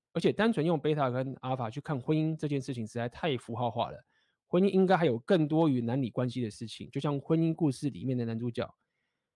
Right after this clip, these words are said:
呃，其实对女主角已经没有性爱的欲望了，他在争取的是孩子的抚养权，而且男生最后的哭也更是在于自己在家庭领域的悔恨，而不是要祈求女生的原谅。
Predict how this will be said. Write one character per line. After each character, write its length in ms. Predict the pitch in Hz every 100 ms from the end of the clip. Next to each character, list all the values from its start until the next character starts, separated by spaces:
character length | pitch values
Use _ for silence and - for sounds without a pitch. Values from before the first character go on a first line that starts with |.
| -
呃， 160 | 117
其 140 | 110 127
实 100 | 123
对 140 | 156
女 80 | 127
主 100 | 120
角 60 | 107
已 20 |
经 160 | 131
没 80 | 147
有 60 | 113
性 200 | - 135
爱 80 | 123
的 60 |
欲 100 | 123
望 200 | 127 117
了， 80 | 101
他 100 | 156
在 80 | 156
争 260 | - 165
取 160 | 185 113
的 80 | 92
是 140 | 127
孩 160 | 110 104
子 100 | 110
的 80 | 101
抚 160 | 117
养 160 | 113 104
权， 160 | -
而 80 | 110
且 220 | 143 110 -
男 160 | 120
生 160 | 147 175
最 160 | 180
后 60 | 175
的 80 | 135
哭 300 | - 139 147
也 200 | 107 - -
更 160 | 180
是 240 | 147 156 127
在 280 | - 143
于 180 | 110 110
自 160 | - 151
己 220 | - -
在 160 | - 123
家 220 | - 127
庭 120 | 123
领 140 | 95 113
域 60 |
的 120 | 110
悔 220 | - 101 -
恨， 220 | - 98 _ _ _ _ _ _ _ _ _ _ _ _ -
而 80 | 123
不 100 | 131
是 200 | - 165
要 180 | 160
祈 260 | 139 - 107
求 380 | - - 101 104
女 140 | 101
生 260 | 95 - 127
的 80 | 110
原 200 | 85 87
谅。 180 | 110